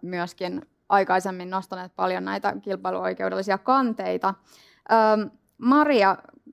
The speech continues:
kun nyt suurvallat ja lasketaan niihin nyt, E U on profiloituneet näin eri tavoin suhteessaan teknologiafirmoihin, mutta nyt näin tällainen ehkä sitten yhdentyvästi tai y-, yhdenmukaistavat tätä suhtautumistapaansa, niin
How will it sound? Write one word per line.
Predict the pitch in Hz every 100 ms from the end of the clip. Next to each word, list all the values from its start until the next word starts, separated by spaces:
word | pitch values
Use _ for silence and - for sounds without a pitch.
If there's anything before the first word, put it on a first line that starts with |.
| _ _ -
kun | 233 233
nyt | 233 -
suurvallat | 285 285 254 208 180 190 190
ja | 180
lasketaan | 202 196 196 185 185
niihin | 190 190
nyt, | 180 - -
E | 247 302
U | 226 208
on | 190 196 180
profiloituneet | 202 196 185 180 175 175 180
näin | 180 175
eri | 180 208 196
tavoin | 185 214 285 277 269
suhteessaan | - 233 - 214 208 208 202
teknologiafirmoihin, | 202 202 196 190 185 196 190 185 180 185 180
mutta | 175 -
nyt | 180 190 - 233 -
näin | 185 185
tällainen | 190 196 - 107 107
ehkä | 202 - - 214
sitten | _ 220 220 208 202
yhdentyvästi | 254 233 233 226 220 233 - 247 240 196 196
tai | 190 185 196 - -
y-, | - 202 196 -
yhdenmukaistavat | 214 202 190 208 214 190 190 - 185 202 -
tätä | 190 190 202
suhtautumistapaansa, | - 233 233 226 180 185 190 202 - 214 214 190 190 196 190
niin | 196 196 202